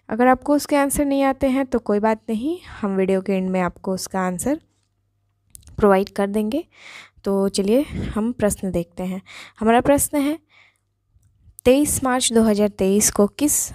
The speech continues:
भारतीय महिला हॉकी खिलाड़ी को एशियन हॉकी फेडरेशन का एथलीट एम्बेसडर नियुक्त किया गया है? ऑप्शन है सविता पुनिया, वंदना कटारिया, सलीमा टेटे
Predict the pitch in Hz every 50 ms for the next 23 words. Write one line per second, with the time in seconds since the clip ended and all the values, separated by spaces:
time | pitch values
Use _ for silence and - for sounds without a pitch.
0 | - - 202 180 190 208 208 208 - 240 254 277 262 240 226 214 208 208 214 220
1 | - _ _ - - - - _ _ _ _ _ _ _ _ _ _ _ _ _
2 | _ - 220 226 220 - - 285 - - - 226 208 190 190 196 196 - 233 240
3 | - - 233 240 - - - 294 285 262 220 226 214 220 - 240 - - - 233
4 | 208 190 196 202 208 202 - 233 226 214 - 180 185 226 - - - - - _
5 | _ _ - 226 - - 247 254 269 262 - - - _ - - - _ _ _
6 | _ _ _ _ _ _ _ _ _ - 208 214 214 208 214 214 - 226 202 240
7 | 262 262 247 220 208 202 196 - - 226 - - 214 190 180 165 165 165 170 175
8 | 175 175 - - - - - - _ - - 233 - - - 294 277 262 262 277
9 | 302 - - - - - - 226 202 208 202 202 214 220 - 226 226 226 240 262
10 | 285 247 214 202 196 196 202 208 208 - 220 208 - 208 208 214 214 247 294 330
11 | - - - - - - - 208 202 202 202 202 208 214 214 220 214 214 - 262
12 | 320